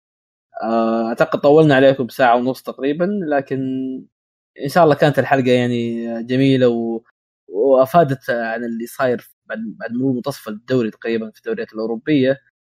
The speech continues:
آه، تكلمنا عن الدوري الإنجليزي، الدوري الإسباني، الألماني، الإيطالي. فتكلمنا عن الدوريات بشكل مختصر، إن شاء الله مختصر، صح، ساعة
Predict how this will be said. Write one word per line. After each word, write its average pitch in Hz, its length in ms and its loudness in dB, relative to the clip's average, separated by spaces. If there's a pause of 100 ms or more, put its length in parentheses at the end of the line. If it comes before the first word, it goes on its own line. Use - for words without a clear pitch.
(260)
آه، 110 480 -2
تكلمنا 127 260 2
عن 113 60 0
الدوري 117 240 4
الإنجليزي، 151 440 4
الدوري 117 260 2
الإسباني، 127 500 0
الألماني، 131 840 2 (340)
الإيطالي. 117 1600 -4 (240)
فتكلمنا 110 1040 -2
عن 117 360 -4
الدوريات 123 500 0
بشكل 120 240 -6
مختصر، 156 460 0 (440)
إن - 40 -12
شاء 277 120 4
الله 262 120 6
مختصر، 151 320 -2
صح، 143 200 -2
ساعة 135 160 2